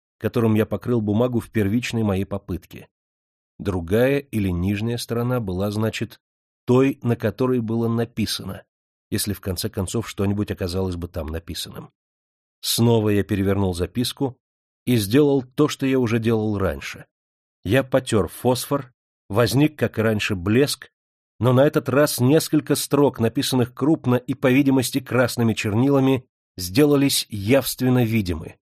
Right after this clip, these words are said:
Сияние, хотя и достаточно яркое, было лишь мгновенным. Все же, если бы я не был слишком взволнован,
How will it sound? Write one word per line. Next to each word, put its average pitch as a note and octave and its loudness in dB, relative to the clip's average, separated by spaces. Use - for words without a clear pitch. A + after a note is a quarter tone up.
Сияние, B2 2
хотя A#2+ -2
и A#2 2
достаточно A2+ -2
яркое, C3 2
было C3+ 2
лишь B2+ 2
мгновенным. A2+ 0
Все - -2
же, G#2 -2
если G#2+ -4
бы G#2+ -2
я A2 0
не A#2+ 0
был A#2+ -2
слишком A#2 -4
взволнован, G#2 -2